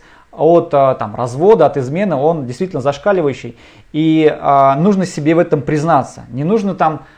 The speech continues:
оправдывать как-то, что, ну, у всех это, там, семьдесят процентов, наверное, мужчин изменяют, где-то какие-то статистики, может быть, вы слышали, или женщин, или, ну, с кем не бывает. Нет, честно себе признайтесь, да я, блин, злюсь, я ненавижу его, я,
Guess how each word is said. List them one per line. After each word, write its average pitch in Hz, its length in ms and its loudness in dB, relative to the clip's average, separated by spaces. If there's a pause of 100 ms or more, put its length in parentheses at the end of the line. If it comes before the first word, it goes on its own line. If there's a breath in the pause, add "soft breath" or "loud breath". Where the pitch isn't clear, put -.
(140 soft breath)
оправдывать 156 640 2
как-то, 131 300 -2
что, 131 260 -10
ну, 170 240 -4
у 139 40 -4
всех 175 480 0
это, 165 300 4
там, 120 260 -4
семьдесят 160 380 -6
процентов, 156 600 -4
наверное, 151 300 0
мужчин 160 400 -6
изменяют, 151 440 -2
где-то 135 220 -6
какие-то 139 280 -8
статистики, 143 540 -8
может 131 240 -6
быть, 127 120 -10
вы 131 100 -6
слышали, 135 420 -8 (340 loud breath)
или 151 140 -2
женщин, 143 580 -2 (260 loud breath)
или, 143 580 2
ну, 143 80 -4
с 143 80 -12
кем 156 180 -2
не 156 80 -4
бывает. 139 460 2
Нет, 151 320 -2
честно 185 320 0
себе 147 260 -2
признайтесь, 156 560 -2
да 123 100 -4
я, 151 220 2
блин, 160 220 -4
злюсь, 156 520 -2 (380 soft breath)
я 143 200 4
ненавижу 160 600 0
его, 110 380 -6
я, 156 580 4